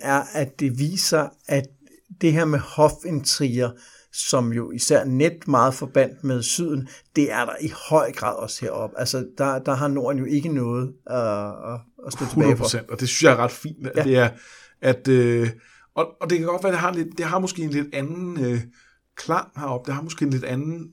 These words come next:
Speaker 2: måde at, at gå til det på. Det er jo ikke fundamentalt set anderledes. Øh, og det synes jeg er ret fedt.
Speaker 1: Ja.
Speaker 2: Altså, det, det, selvfølgelig er der også kamp om magt her.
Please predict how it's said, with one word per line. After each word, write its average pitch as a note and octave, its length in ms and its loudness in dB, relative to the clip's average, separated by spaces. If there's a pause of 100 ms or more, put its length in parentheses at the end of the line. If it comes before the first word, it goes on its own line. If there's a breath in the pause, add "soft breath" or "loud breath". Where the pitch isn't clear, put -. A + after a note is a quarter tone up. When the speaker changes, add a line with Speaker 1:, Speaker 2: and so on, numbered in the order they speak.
Speaker 2:
måde D#3 580 6
at, C3 140 -2 (140)
at C3+ 100 -6
gå C3+ 140 -2
til D#3+ 240 -2
det E3+ 140 -2
på. C3+ 300 -2 (340 loud breath)
Det - 140 -12
er E3+ 40 2
jo F3+ 80 4
ikke E3+ 120 -6
fundamentalt C#3 840 -2
set - 200 -6
anderledes. B2 440 -6 (480 soft breath)
Øh, A#2+ 540 2 (480)
og - 100 -12 (340)
det C#3+ 80 -2
synes - 220 0
jeg A#2+ 100 0
er G2+ 180 -12
ret - 120 -18
fedt. A2+ 180 -12
Speaker 1:
Ja. - 120 -8
Speaker 2:
Altså, A#2 140 -2 (220)
det, - 340 -18
det, A2 140 -16
selvfølgelig D#3+ 600 -2
er A#2+ 100 -4
der A2 80 -4
også G#2+ 220 -6
kamp - 300 -10
om A2 60 -8
magt F#2 420 -12
her. A#2+ 100 -8